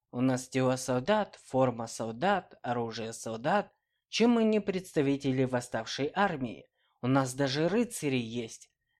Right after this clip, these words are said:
Его душу заставим принять клятву. Изменение голоса спишем на простуду. Если забрало не открывать, подменой родная мама не узнает. Встретим их на дороге,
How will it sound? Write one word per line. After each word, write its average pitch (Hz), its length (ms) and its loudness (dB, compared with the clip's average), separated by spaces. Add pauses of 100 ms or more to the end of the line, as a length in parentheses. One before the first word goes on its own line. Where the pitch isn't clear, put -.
Его 143 260 2
душу 208 380 0
заставим 123 560 -2
принять 123 520 -4
клятву. 180 600 -4 (320)
Изменение 123 640 2
голоса 190 480 0
спишем 123 600 -4
на 127 120 0
простуду. 135 680 -2 (560)
Если 175 360 2
забрало 135 540 4
не 117 220 -2
открывать, 151 640 -2 (300)
подменой 123 560 2
родная 117 400 -2
мама 175 360 2
не 123 160 0
узнает. 113 600 -6 (400)
Встретим 233 580 0
их 214 160 -2
на 143 220 4
дороге, 135 580 2